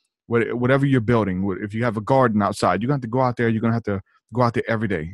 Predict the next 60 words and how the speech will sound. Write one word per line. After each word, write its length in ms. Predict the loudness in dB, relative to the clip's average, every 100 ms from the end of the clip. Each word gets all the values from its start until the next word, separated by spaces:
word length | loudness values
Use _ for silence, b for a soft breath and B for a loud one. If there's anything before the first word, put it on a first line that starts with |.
| -6
You 80 | -2
gotta 160 | 0 0
be 120 | -2
consistent. 460 | -6 -6 -8 -8
You 60 | -4
gotta 160 | -2 0
maintain, 420 | 0 0 0 0
you 60 |
might 80 | -2
have 60 | -4
to 60 | -6
pull 200 | -6 -4
some 180 | -2
weeds 280 | 0 0 0
one 140 | 0 0
day, 180 | 0
you 480 | -2 -6 _ _ -6
may 80 | -6
have 100 | -6
to 80 | -6
water, 440 | -2 0 2 -2 -6 _ _
water 240 | 0 2 2
it 80 | 0
'cause 160 | -6
it's 140 | -6 -2
not 180 | 0
raining. 380 | 2 4 4 2
Just, 220 | -2 -4 -6 -14
y-, 80 | -12 -12 -14 -10
and 320 | -6 -4 -4
if 220 | -8 -4
you 60 | -2
wanna 160 | 0 -2
expand 460 | -8 -2 0 2
it, 120 | 0 -4 b b b b
you 80 | -4
gotta 160 | -2 -2
get 160 | -6
the, 240 | -4 -6 -6
the, 240 | -8 -10 -10
the 100 | -8
garden 300 | -2 0 2
hoe 200 | 2 4
out 200 | 2 0
there 120 | -2
and 160 | -2 -2
go 100 | 0
out 100 | 0
there 120 | -2
and 260 | -2 -4 -4
break 340 | -2 -2 0
up 140 | -2 -2
the 80 | -2
hard 360 | 2 2 2
ground, 320 | 2 4 4 2
the 60 |
stony 360 | 0 0 2 2
ground. 380 | 2 2 2 -2 B B B
You 80 | 0
know, 240 | 2 0